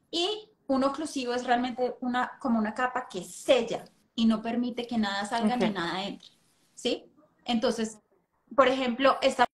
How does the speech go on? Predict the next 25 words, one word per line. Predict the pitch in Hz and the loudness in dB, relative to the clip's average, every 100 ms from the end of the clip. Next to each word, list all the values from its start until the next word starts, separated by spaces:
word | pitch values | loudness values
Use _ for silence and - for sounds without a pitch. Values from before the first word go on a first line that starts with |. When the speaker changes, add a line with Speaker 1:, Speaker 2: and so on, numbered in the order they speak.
| - | 2
Speaker 1:
muy | 233 269 | 4 4
de | 285 | 6
moda, | 294 302 285 277 | 6 6 4 2
yo | 269 | 0
lo | 262 | 0
he | |
visto, | 269 254 220 262 | 0 -2 -2 -6
que | 262 240 | -4 -2
se | 226 | -2
echan | 202 233 240 | -2 -2 0
hidratante | 262 226 214 202 226 | 0 0 0 -4 -4
y | |
después | 226 208 | -8 -10
se | 202 | -12
echan, | - 233 226 - | -8 -6 -6 -4
eh, | 208 | -2
Speaker 2:
No, | 196 190 | 0 -2
terrible. | 185 202 | 0 -2
Speaker 1:
vaselina | 180 175 196 196 | -2 -4 -6 -10
encima, | 220 247 - - - _ - | -10 -10 -12 -20 -20 _ -8
por | 202 | -6
ejemplo. | 196 185 - 175 - _ _ _ _ - - - - | -6 -10 -12 -20 -20 _ _ _ _ -20 -20 -16 -2
No, | 254 339 302 | 2 4 4
no | 262 | 0
es, | 254 | -4